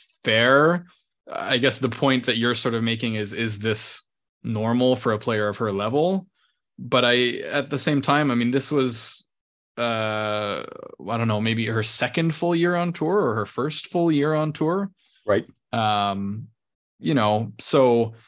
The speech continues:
Speaker 1: I don't know how reasonable it is to expect her body to be fully adjusted to the rigors of life on tour, because of course she would have been at a, at a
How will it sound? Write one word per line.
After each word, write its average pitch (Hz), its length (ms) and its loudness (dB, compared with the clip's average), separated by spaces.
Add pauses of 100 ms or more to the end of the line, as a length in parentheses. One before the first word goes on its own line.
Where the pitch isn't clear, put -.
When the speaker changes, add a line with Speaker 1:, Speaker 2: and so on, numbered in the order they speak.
(480)
Speaker 1:
I 127 140 2
don't 127 160 4
know 120 160 2
how 113 760 0 (840)
reasonable 123 800 2
it 123 80 2
is 127 220 2
to 127 140 -2
expect 110 400 -6
her 117 100 0
body 110 300 0
to 113 120 -10
be 110 140 -4
fully 113 680 0 (360)
adjusted 110 760 -2
to 104 580 -2 (380)
the 113 160 0
rigors 117 300 4
of 120 100 2
life 127 240 2
on 127 140 2
tour, 147 260 2
because 120 260 -2
of 107 120 -6
course - 520 -2 (460)
she - 240 -2
would 120 140 4
have 113 100 2
been 110 140 2
at 107 100 0
a, 104 200 -2
at 107 120 -2
a 101 180 -4